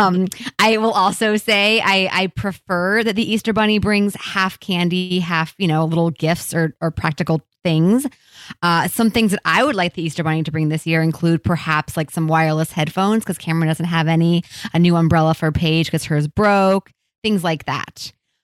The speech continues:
Uh, maybe some stickers, and then, of course, some fun Easter candy on the side. That would be ideal.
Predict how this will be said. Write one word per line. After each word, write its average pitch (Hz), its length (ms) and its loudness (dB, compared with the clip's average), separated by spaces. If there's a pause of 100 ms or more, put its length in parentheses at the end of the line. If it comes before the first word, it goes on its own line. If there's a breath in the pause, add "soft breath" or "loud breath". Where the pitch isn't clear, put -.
(180)
Uh, 147 540 -4
maybe 151 200 -4
some 156 180 -8
stickers, 156 840 -10
and 175 140 -2
then, 170 100 0
of 165 140 -4
course, 156 320 -2
some 151 180 0
fun 143 300 2
Easter 143 360 -2
candy 139 380 0
on 135 160 2
the 143 80 -2
side. 127 280 -2
That 190 140 2
would 226 220 0
be 208 240 0
ideal. 151 680 -4